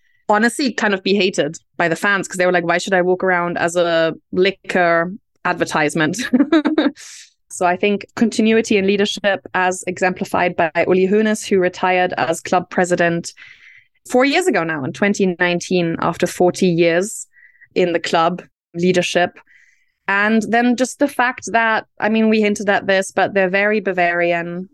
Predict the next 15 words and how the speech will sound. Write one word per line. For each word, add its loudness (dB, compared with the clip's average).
They 4
love 2
their 2
academy. -2
They 2
love 0
using 2
local 2
players 2
who 0
were 2
educated 0
at -4
their 2
academy. -2